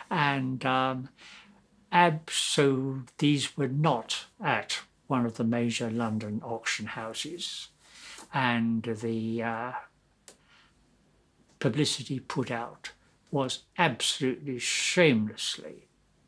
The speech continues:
careless, or, to use a, a mild word, and implied that Oscar and Al Sajouvian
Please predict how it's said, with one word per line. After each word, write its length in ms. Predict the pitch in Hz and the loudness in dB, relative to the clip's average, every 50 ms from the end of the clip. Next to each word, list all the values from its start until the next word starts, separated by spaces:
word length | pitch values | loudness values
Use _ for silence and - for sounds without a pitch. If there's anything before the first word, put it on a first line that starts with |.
| _ _ _ _ - - | _ _ _ _ -16 -8
careless, 760 | - - 143 123 123 - - - 123 - - - - - - _ _ _ - - - - - - _ _ - | -2 0 0 0 -2 -6 -12 -14 -12 -10 -10 -10 -10 -12 -14 _ _ _ -20 -20 -20 -20 -20 -20 _ _ -6
or, 440 | - - 170 139 127 110 98 101 - - - - - 214 - - - - - - - - - - 156 - - | 0 2 4 4 4 2 0 -4 -10 -14 -20 -20 -20 -18 -16 -14 -14 -12 -12 -12 -14 -10 -10 -10 -10 -6 -4
to 140 | - - 139 | -2 2 2
use 200 | 143 135 127 - | 4 4 2 0
a, 80 | 101 - - - | -2 -6 -8 -6
a 80 | 156 139 | -4 -2
mild 500 | 135 139 143 135 117 113 110 104 - - | 0 2 2 2 2 0 -2 -4 -6 -8
word, 420 | 131 120 123 127 - - - - - - - - - - - - - | -10 -8 -8 -10 -12 -14 -16 -20 -20 -18 -16 -14 -12 -12 -14 -8 -4
and 440 | - 156 143 139 135 131 127 127 - - - - - - | 0 2 2 2 2 0 -2 -4 -6 -10 -16 -20 -6 2
implied 840 | - 151 143 131 - - - 170 151 127 110 101 - - - - - - - _ _ _ _ - - - _ - | 4 4 4 4 2 2 4 6 6 6 4 2 -2 -8 -14 -14 -14 -14 -14 _ _ _ _ -20 -20 -20 _ 0
that 320 | - 131 123 - - - - - - - | 0 0 0 0 -4 -10 -16 -14 -2 0
Oscar 520 | 147 139 - - - - 151 131 127 123 - - - - _ _ | 0 2 2 0 -2 -2 0 0 0 -2 -4 -10 -20 -20 _ _
and 240 | - 156 139 131 131 | 0 2 2 4 4
Al 160 | 127 135 135 | 4 4 2
Sajouvian 920 | 123 - - - - 123 131 113 120 123 113 - 123 117 113 113 117 120 | 2 0 0 0 0 0 0 0 0 -2 -2 -2 -2 -2 0 -2 -2 -4